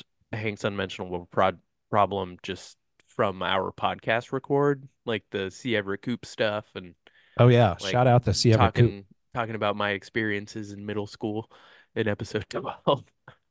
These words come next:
Speaker 1: Uh, but yeah,
Speaker 2: Yeah, they
Speaker 1: as episodes, I think they're not the most memorable. So yeah,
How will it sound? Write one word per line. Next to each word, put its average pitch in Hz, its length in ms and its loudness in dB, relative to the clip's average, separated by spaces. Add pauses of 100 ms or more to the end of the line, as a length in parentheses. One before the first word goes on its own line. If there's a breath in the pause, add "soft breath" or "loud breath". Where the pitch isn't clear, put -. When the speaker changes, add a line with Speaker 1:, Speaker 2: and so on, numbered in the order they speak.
(1000 loud breath)
Speaker 1:
Uh, 101 360 -4 (300)
but 131 180 4
yeah, 127 140 10
Speaker 2:
Yeah, 151 80 10
they 120 200 8
Speaker 1:
as 123 220 4
episodes, 113 500 0
I 107 80 -4
think 104 280 -12
they're 101 280 -4 (1300)
not 131 220 -4
the 120 60 -10
most 113 260 -10
memorable. 110 420 -8
So - 160 -10
yeah, 156 200 4